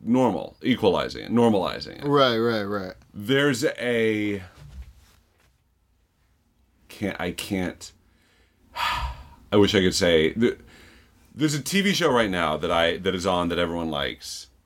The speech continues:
Speaker 1: that I fucking hate.
Speaker 2: I know exactly
Speaker 1: And
Speaker 2: what
Speaker 1: I
Speaker 2: you're
Speaker 1: think they,
Speaker 2: talking about.
Speaker 1: people like it because it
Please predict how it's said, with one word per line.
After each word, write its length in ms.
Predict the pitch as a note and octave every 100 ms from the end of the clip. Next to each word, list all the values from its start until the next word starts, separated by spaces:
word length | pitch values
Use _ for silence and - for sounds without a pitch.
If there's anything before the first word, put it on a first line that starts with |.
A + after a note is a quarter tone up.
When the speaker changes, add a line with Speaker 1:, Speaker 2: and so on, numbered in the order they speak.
| _ _ _ _ -
Speaker 1:
that 100 | A#2
I 60 | A2+
fucking 420 | - C3 - G2+
hate. 360 | F2 D2+ - - -
Speaker 2:
I 120 | D3+
know 260 | D#3 D#3 C3+
exactly 380 | B2 C3 B2 A#2+
Speaker 1:
And 60 |
Speaker 2:
what 40 | B2+
Speaker 1:
I 80 | A2
Speaker 2:
you're 20 |
Speaker 1:
think 160 | F3+
they, 120 | F3 D#3
Speaker 2:
talking 140 | C3+
about. 120 | -
Speaker 1:
people 200 | C#3 C#3+ B2
like 280 | D#3+ F3+ -
it 180 | B2+ F#2+
because 380 | G#2+ A#2+ A2
it 200 | A2+ A2+